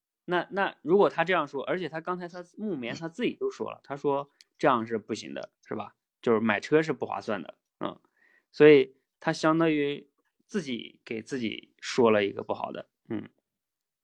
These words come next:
嗯，所以，所以这里边是一些概念上的哈，你要抓住，嗯，就是可能对于你们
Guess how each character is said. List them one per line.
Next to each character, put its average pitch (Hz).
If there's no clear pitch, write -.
嗯， 120
所 -
以， -
所 143
以 139
这 156
里 135
边 131
是 139
一 135
些 139
概 185
念 113
上 120
的 -
哈， -
你 120
要 110
抓 110
住， 113
嗯， 104
就 180
是 180
可 160
能 147
对 208
于 180
你 147
们 131